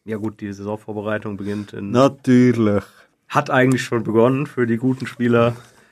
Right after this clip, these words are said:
Speaker 1: die sich selbst fit machen, aber, ähm, man wird natürlich frühzeitig, ähm, den Kader haben.
Speaker 2: Ja, apropos Vorbereitung, das, äh, kann man einfach noch kurz erwähnen, für die, was interessiert. Es geht nämlich tatsächlich schon,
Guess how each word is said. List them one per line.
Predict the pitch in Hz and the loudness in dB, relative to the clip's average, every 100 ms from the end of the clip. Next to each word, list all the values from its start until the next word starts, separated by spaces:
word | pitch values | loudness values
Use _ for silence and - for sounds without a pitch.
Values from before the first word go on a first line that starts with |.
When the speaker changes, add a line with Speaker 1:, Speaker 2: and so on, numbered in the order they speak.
| _ _ _ | _ _ _
Speaker 1:
die | 113 | -4
sich | 110 | -2
selbst | - 117 117 - | 2 2 2 -4
fit | 120 - | -8 -2
machen, | 110 113 113 110 | -2 -2 -2 0
aber, | 113 107 107 107 104 107 104 | 0 2 4 4 4 2 0
ähm, | 104 | 0
man | 104 101 | 0 -2
wird | 113 | -2
natürlich | 113 110 107 104 - - - | -4 -4 -6 -8 -12 -16 -20
frühzeitig, | - 113 117 104 104 104 107 101 _ | -14 -12 -6 0 0 0 -8 -8 _
ähm, | 110 104 101 101 - _ _ _ - | -6 -2 -2 -4 -10 _ _ _ -14
den | 95 | -8
Kader | - 117 101 | 0 2 2
haben. | 95 92 90 _ _ _ _ _ _ _ _ _ _ _ - _ _ - | 0 -6 -12 _ _ _ _ _ _ _ _ _ _ _ -20 _ _ -2
Speaker 2:
Ja, | 123 135 | 4 4
apropos | 139 147 139 139 | 4 2 2 2
Vorbereitung, | 135 160 160 151 143 135 135 | 4 2 2 2 4 2 -4
das, | 139 131 - | -6 -6 -6
äh, | 131 127 123 117 120 _ _ _ _ - | -2 2 4 2 -2 _ _ _ _ -12
kann | - 127 | -4 -2
man | 123 | 0
einfach | 123 135 | -2 -4
noch | 135 - | -6 -2
kurz | 123 120 - | -2 -2 -4
erwähnen, | 127 143 147 147 | 2 4 4 2
für | 127 123 | -2 -6
die, | - 131 | -4 -4
was | 120 | -2
interessiert. | 127 120 127 - 143 | -6 -6 -10 -2 0
Es | 135 - | -2 -4
geht | 127 | -2
nämlich | 120 113 113 | 0 0 -2
tatsächlich | - 120 120 120 120 - - | 2 2 2 2 0 -2 -16
schon, | - 127 131 | 0 4 4